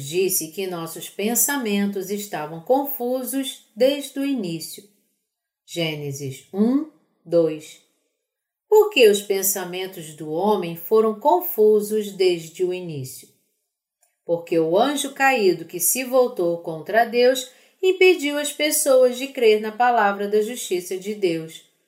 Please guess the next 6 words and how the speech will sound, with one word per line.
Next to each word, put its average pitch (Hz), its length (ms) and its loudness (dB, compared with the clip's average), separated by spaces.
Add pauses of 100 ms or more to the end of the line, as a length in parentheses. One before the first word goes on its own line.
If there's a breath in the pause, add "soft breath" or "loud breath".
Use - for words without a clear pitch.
(360)
tornando 160 560 -2
suas 277 540 2
mentes 170 520 -10
confusas 277 960 -2
e 294 80 -6
vazias. 208 840 0